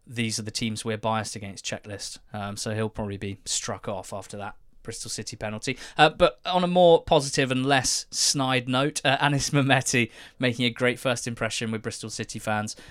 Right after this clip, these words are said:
uh, with his performance in midweek, and again here where he was really dangerous, seems to be very happy stepping back up to the Championship.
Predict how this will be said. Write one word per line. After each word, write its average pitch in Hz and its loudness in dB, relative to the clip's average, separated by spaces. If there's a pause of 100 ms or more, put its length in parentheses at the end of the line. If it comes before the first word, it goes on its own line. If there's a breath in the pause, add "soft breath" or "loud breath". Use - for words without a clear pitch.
(160 loud breath)
uh, 104 -4
with 107 -6
his 107 -8
performance 117 -4
in 110 -4
midweek, 113 0
and 104 -2
again 113 -2
here 113 4
where 104 2
he 104 -2
was 104 -6
really 117 2
dangerous, 107 -2 (260 loud breath)
seems - -4
to 113 -6
be 110 -4
very 120 4
happy 104 0
stepping 107 -4
back 104 -4
up 104 -8
to - -16
the 107 -6
Championship. 117 -4